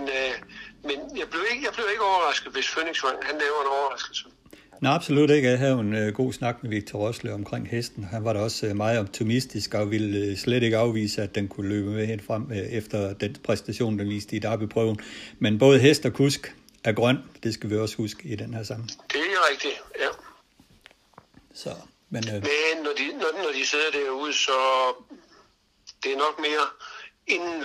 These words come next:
Speaker 1: løbsdagen og inden løbet, at man er, at man er grøn. Når man sidder derude, så Victor har trods alt alligevel kørt så mange løb, og i så hård konkurrence også i Sverige, at, øh, jeg tror ikke, han ser på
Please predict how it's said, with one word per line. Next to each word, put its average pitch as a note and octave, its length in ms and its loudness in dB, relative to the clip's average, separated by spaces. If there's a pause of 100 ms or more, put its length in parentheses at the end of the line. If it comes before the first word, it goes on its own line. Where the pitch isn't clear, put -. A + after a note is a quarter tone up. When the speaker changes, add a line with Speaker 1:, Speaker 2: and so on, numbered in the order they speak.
Speaker 1:
løbsdagen C3+ 480 -2
og C3+ 120 0 (100)
inden E3 160 -4 (100)
løbet, C#3 220 -2 (100)
at B2 60 -2
man A#2+ 160 -2 (100)
er, A#2 40 -2 (180)
at B2+ 120 -4
man B2 100 -2
er A#2+ 60 -2 (100)
grøn. C3+ 180 0 (600)
Når C3+ 100 -2
man B2 160 -2
sidder D3 180 0
derude, C3+ 280 -2
så C#3+ 120 -2 (100)
Victor C#3 260 -2 (120)
har B2 100 2
trods A#2 260 -6
alt C3+ 120 -4
alligevel C3 300 -4
kørt C#3 220 -4
så - 160 -4
mange C3+ 240 -4
løb, - 160 -8
og B2 160 -2
i A#2 40 -2
så - 220 -2
hård - 220 -2
konkurrence C3 520 -2
også - 160 -2
i - 120 -4
Sverige, - 360 0 (840)
at, - 200 -4
øh, F3 220 -2 (300)
jeg E3+ 80 -6
tror E3 180 0
ikke, C#3 120 -2
han C#3+ 80 -2
ser C#3 200 0
på C3 60 -8